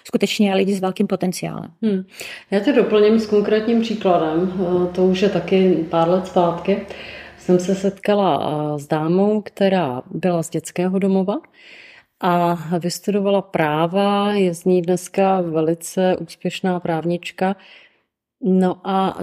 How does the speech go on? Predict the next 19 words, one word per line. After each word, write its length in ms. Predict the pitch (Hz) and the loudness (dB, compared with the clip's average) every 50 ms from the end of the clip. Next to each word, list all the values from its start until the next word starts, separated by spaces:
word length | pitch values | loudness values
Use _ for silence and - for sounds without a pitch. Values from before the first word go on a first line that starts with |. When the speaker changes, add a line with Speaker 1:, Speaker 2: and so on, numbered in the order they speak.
| - | -8
Speaker 2:
taky 260 | - 208 196 - 254 - | -4 -4 -4 -2 -2 -2
to 140 | - 220 | 0 2
neměla 460 | 170 151 147 156 151 156 156 156 165 160 | 2 2 2 2 0 0 0 0 0 0
teda 260 | - 185 175 180 180 | 0 0 0 2 2
jednoduché, 760 | 180 175 165 175 175 165 175 175 - - - 185 175 175 185 | 2 2 2 0 0 0 0 -2 -4 -2 0 0 2 2 2
měla 300 | 202 196 185 175 175 175 | 2 2 0 0 0 -2
těch, 300 | - - 196 - - - | -2 -2 -4 -4 -2 0
eh, 220 | 190 180 180 180 | 2 2 2 2
samozřejmě 600 | 180 - 190 180 185 180 180 180 190 190 190 190 | 0 0 -2 0 0 -2 -2 -2 -2 0 0 0
problémů, 500 | 185 - 180 170 165 175 180 185 185 190 | -2 -2 -4 -2 0 0 2 2 2 0
které 320 | 185 - - 196 185 185 185 | 0 0 0 2 2 4 4
my 160 | 190 190 190 | 2 2 2
standardně, 1200 | - - - - - 175 170 165 170 170 180 180 175 175 175 - - 180 175 175 170 180 202 202 - _ _ - | 0 -4 -8 -8 -4 0 0 2 2 2 2 0 0 -2 -6 -8 -4 -2 0 2 2 0 -2 -4 -8 _ _ -4
lidi, 360 | 180 165 170 180 185 170 170 170 | -2 0 2 2 2 0 0 -4
kteří 320 | - - 190 180 180 180 | -4 -2 0 2 2 2
vyrostli 480 | 165 - 175 165 175 - - - 190 185 | 2 2 0 0 0 -2 -2 0 0 2
v 40 | 170 | 2
normálních, 680 | 170 170 160 170 165 170 175 175 180 180 180 170 - | 2 0 0 0 0 0 0 0 0 0 -2 -2 -4
eh, 80 | 185 | -4